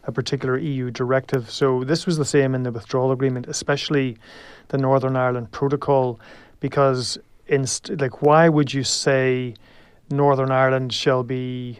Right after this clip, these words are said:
subject to the rules of the single market, uh, in perpetuity, uh, when you can say, uh, Article six, uh, you know, notwithstanding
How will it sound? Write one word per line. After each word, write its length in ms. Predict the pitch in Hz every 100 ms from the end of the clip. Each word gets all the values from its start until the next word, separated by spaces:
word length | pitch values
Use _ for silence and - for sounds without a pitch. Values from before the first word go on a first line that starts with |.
| -
subject 500 | - - 135 131 131
to 80 | -
the 100 | 127
rules 300 | 127 135 131
of 60 | 123
the 100 | 120
single 320 | - 135 127
market, 480 | 127 131 135 135 - - _ - - - _
uh, 460 | 139 123 120 120 120
in 160 | 147 131
perpetuity, 880 | 143 120 127 - 135 139 135 120 - _ -
uh, 220 | 127 120
when 200 | - 139
you 100 | 127
can 140 | 135
say, 480 | 123 143 131 127 127 - - - - - -
uh, 440 | 123 123 120 - -
Article 360 | 147 139 135
six, 580 | 127 - 135 - - -
uh, 380 | 180 139 127 127
you 180 | - 151
know, 300 | 127 123 123 151 170 185
notwithstanding 1080 | 151 143 156 151 151 135 135 127 127 135